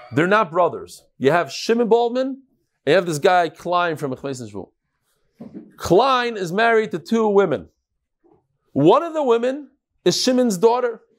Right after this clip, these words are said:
That, w-, that, that remains a constant. But the two guys on top are not brothers. What happens when Klein goes bye-bye? Could Shimon Baldwin marry his daughter's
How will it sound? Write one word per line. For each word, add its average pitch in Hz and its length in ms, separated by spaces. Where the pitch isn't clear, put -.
That, 262 140
w-, 254 200
that, 233 320
that 277 160
remains 269 260
a 233 40
constant. 233 480
But 226 160
the 240 80
two 294 220
guys 277 300
on 254 100
top 277 240
are 247 60
not 240 160
brothers. - 480
What 233 180
happens 269 320
when 180 460
Klein 180 380
goes 160 160
bye-bye? 131 400
Could 196 440
Shimon 294 520
Baldwin 170 680
marry 175 840
his 180 200
daughter's 214 680